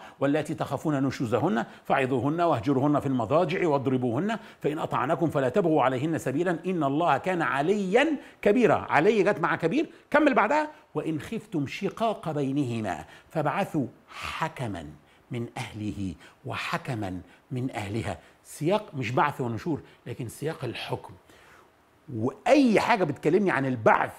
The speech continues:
والقيامة بتكلمني عن الحكم، إن ربنا بيحكم بينا. إذن السياق اللي ورد فيه اسم العلي هو سياق الحكم، القضاء، ربنا يحكم بين الناس.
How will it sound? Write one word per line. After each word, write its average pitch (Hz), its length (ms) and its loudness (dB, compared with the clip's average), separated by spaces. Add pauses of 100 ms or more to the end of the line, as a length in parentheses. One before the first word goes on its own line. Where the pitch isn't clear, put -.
والقيامة 170 720 2
بتكلمني 151 480 -2
عن 127 140 -4
الحكم، 139 440 -4
إن 131 120 -2
ربنا 135 300 -2
بيحكم 143 600 -2
بينا. 131 320 -2 (440)
إذن 190 400 6
السياق 202 600 2
اللي 190 180 4
ورد 214 320 4
فيه 156 360 -4 (320)
اسم 185 300 0
العلي 185 640 2 (220)
هو 202 140 6
سياق 233 480 2
الحكم، 131 1000 0 (1000)
القضاء، 214 800 4 (460)
ربنا 165 380 2
يحكم 208 640 4
بين 233 160 4
الناس. 202 840 -4